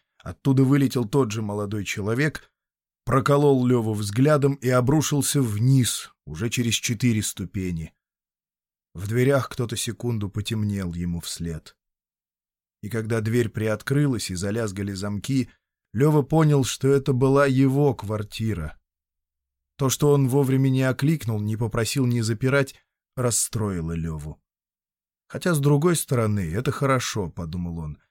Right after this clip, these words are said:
«потому что первая их встреча не могла быть такой». Открыл ему какой-то незнакомый тип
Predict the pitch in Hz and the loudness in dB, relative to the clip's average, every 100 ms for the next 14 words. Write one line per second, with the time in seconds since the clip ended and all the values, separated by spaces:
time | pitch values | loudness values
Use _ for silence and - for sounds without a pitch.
0 | _ - 98 117 117 - 107 135 139 123 | _ -10 -4 -4 -4 -6 -2 0 2 2
1 | 117 110 - - 135 139 135 135 143 147 | 0 -2 -4 -6 -2 0 4 6 6 6
2 | 139 147 117 92 - - 87 - 73 - | 4 4 2 -2 -10 -14 -14 -14 -16 -18
3 | _ _ _ _ _ _ _ _ _ _ | _ _ _ _ _ _ _ _ _ _
4 | _ _ _ _ _ _ - 87 - 147 | _ _ _ _ _ _ -18 -14 -2 2
5 | 151 139 131 131 123 101 135 127 120 120 | 4 4 4 4 0 0 0 2 0 0
6 | 104 110 120 135 139 131 - 107 90 | 0 -2 0 4 4 0 -6 -6 -6